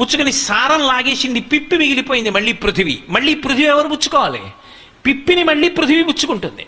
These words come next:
పిండాండ బ్రహ్మాండ సమన్వయం అవుతోందా లేదా? యాపిల్ పండు పిండాండం పుచ్చుకుంది బ్రహ్మాండంలోంచి, మిగిలిపోయిన పిప్పిని మళ్ళీ బ్రహ్మాండం పుచ్చుకుంది. ఇందులో దాహం వేసింది, బ్రహ్మాండంలో నీళ్లు తెచ్చి పిండాండంలో పోశాను, పిండాండం పుచ్చుకుంది. పిండాండంలో కల్మషజలం మిగిలిపోయింది, బ్రహ్మాండం పుచ్చుకుంటుంది.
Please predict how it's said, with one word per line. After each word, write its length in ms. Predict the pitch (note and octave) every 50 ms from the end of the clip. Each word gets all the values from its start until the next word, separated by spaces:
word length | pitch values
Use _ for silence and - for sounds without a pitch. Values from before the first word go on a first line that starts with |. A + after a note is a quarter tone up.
| - -
పిండాండ 380 | G#3+ A#3 B3 B3+ D4 C#4+ C#4 C#4+
బ్రహ్మాండ 480 | C4+ C4 C4 B3+ A3+ A#3+ B3+ C4 C4 B3
సమన్వయం 460 | - A#3 A#3 B3 C4 C#4 C#4 C#4 C#4
అవుతోందా 440 | C4 C4 C4 C4 C#4 C#4+ C#4+ D#4 D4+
లేదా? 480 | C4+ B3+ B3 A#3+ G#3 - - A2 G2 - - - - - - - - _ _ _ -
యాపిల్ 420 | C#3 E3 G3 G#3 G3+ C#4 C#4 C4+ C4+ D4
పండు 420 | C#4+ D4 D4 F4 F#4+ A4 A#4+ A#4+ - - - - -
పిండాండం 440 | C#4 C#4 C#4+ D#4 D#4 D4+ D#4 D4+ C#4
పుచ్చుకుంది 400 | D4 C#4 - - D#4 C4+ C4 A#3+
బ్రహ్మాండంలోంచి, 800 | A3 A#3 A#3 A#3 B3 B3+ B3+ B3+ B3 A3+ G#3+ F3 D#3 - B2 A2+ -
మిగిలిపోయిన 580 | D3 G3 B3+ C#4+ D4 D#4+ D4+ D#4 D#4 D#4 D4+ D4
పిప్పిని 600 | D4+ C#4+ C#4 C#4 - E4 E4+ F4 F#4 G4+ A4+ -
మళ్ళీ 220 | - B3 C4+ D4 D4+
బ్రహ్మాండం 580 | C4+ B3+ B3+ B3 A3+ B3 B3 B3 B3 B3 A#3
పుచ్చుకుంది. 460 | G#3+ G#3 - - F3+ F3 C3+ A2+ G2+ - - - - - - - - - - - - -
ఇందులో 340 | G#3 A#3 C#4+ D4+ D#4 D#4+
దాహం 360 | D4 A3 A#3+ B3 B3+ B3+ C#4+ C#4
వేసింది, 460 | C4+ B3+ G3 G#3+ G#3 D3+ B2+ A#2 - - -
బ్రహ్మాండంలో 720 | - E3+ G#3+ B3 A3+ B3 C#4 C#4+ D4 D4 D4 D4 C#4+ C#4
నీళ్లు 260 | B3+ B3+ C4 C4 C#4
తెచ్చి 240 | C4 C4 C4 C4 D#4
పిండాండంలో 640 | - D4+ C4 C4 B3+ B3+ B3+ B3 A#3+ A#3+ A#3 A#3+ B3+
పోశాను, 380 | B3+ A3+ G#3 - G3+ E3+ D3 B2+ - -
పిండాండం 480 | A3 A#3+ B3+ B3+ C#4 C4+ C4+ C4 C#4 A#3+
పుచ్చుకుంది. 400 | A3 G3+ - - - D#3+ C#3 B2+
పిండాండంలో 760 | B2 - A#3 C4+ D4 D4+ E4+ E4+ E4 D#4+ D#4+ D#4+ D4+ D4 C#4+
కల్మషజలం 640 | C4+ - A#3 C4 C#4 D4 C4+ C#4+ D4 D4+ D4 D4 C#4
మిగిలిపోయింది, 520 | C4+ B3 B3 B3 A3 A3 B3 G#3+ E3+ C#3 A#2+
బ్రహ్మాండం 560 | A2 C3 E3 G3+ G#3 G3 G#3+ A3 G#3+ A3 G3+
పుచ్చుకుంటుంది. 460 | F#3 F3 - - D3 C3+ - - -